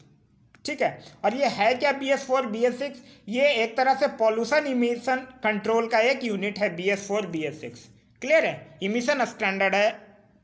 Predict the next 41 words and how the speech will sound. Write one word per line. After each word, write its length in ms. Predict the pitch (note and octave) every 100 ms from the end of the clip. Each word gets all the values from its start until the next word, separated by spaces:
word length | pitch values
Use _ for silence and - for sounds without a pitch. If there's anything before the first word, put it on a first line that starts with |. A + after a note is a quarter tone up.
| _
पॉल्यूशन 340 | F3+ E3 D3 C3
का। 360 | A#2+ A2 A2 - - - _ _ - _ _ _ _ _ _ _ _ _ _ _ -
अगला 200 | G3 C#4+
क्वेश्चन 320 | D#4 C#4+ C#4
है 60 | A#3+
हमारा, 360 | G3+ G3+ B3+ - -
हाल 220 | - A3+
ही 80 | C#4+
में 200 | D#4 C#4+
किस 240 | C#4+ D#4 C#4
रेलवे 360 | A#3+ A#3+ C4+
जंक्शन 360 | B3 A3 B3+ B3+
को 180 | F#3+ G3
सीआईआई 560 | - A#3+ C4+ C4+ A#3+
के 100 | B3+
द्वारा 280 | G3+ G3 A3+
गोल्ड 300 | G3 G#3+ A3+
रेटिंग 340 | G3 F#3+ G#3+
दी 120 | E3+ D#3+
गई 180 | D#3
है? 80 | D#3
तो 100 | D#3+
इसका 220 | F#3 B3+
जो 100 | A#3
सही 200 | A#3 A#3
आंसर 240 | B3 A#3 A3
हो 80 | G#3
जाएगा 200 | G3 F#3+
वो 120 | F#3
हो 100 | F3+
जाएगा 240 | F3 E3+
ऑप्शन 220 | E3+ G#3+
नंबर 220 | G3+ F#3 A3
ए, 180 | A3
त्रिची, 720 | G3 G#3+ F#3 E3+ C3 C3 - -
जिसको 220 | E3+ A#3+
हम 100 | A#3
लोग 140 | G#3+ F#3+
बोलते 280 | G3 G3
हैं 140 | A#3 A#3
क्या 180 | C#4